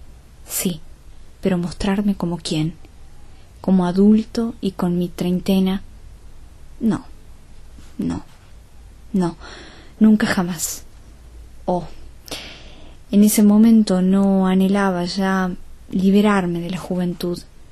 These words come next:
confesar mi treintena. Mi mundo se había quebrado. Ya no veía al mundo fuera del mundo bello de la colegiala moderna, el deporte, la agilidad,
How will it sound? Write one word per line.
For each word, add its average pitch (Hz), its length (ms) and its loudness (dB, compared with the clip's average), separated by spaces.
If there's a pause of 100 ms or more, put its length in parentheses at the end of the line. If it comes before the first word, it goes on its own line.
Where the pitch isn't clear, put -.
(520)
confesar 190 640 0
mi 175 140 -4
treintena. 160 720 -4 (1160)
Mi 202 120 6
mundo 226 400 6
se - 160 -2
había 196 240 2
quebrado. 175 560 -4 (760)
Ya 196 200 2
no 208 140 6
veía 208 340 6
al 190 80 2
mundo 185 380 2
fuera 185 400 0
del 180 140 -2
mundo 180 340 0
bello 196 420 0
de 175 100 -4
la 175 120 -6
colegiala 175 560 -4
moderna, 175 640 -4 (760)
el 180 160 -2
deporte, 185 720 -2 (340)
la 175 160 -4
agilidad, 180 640 -4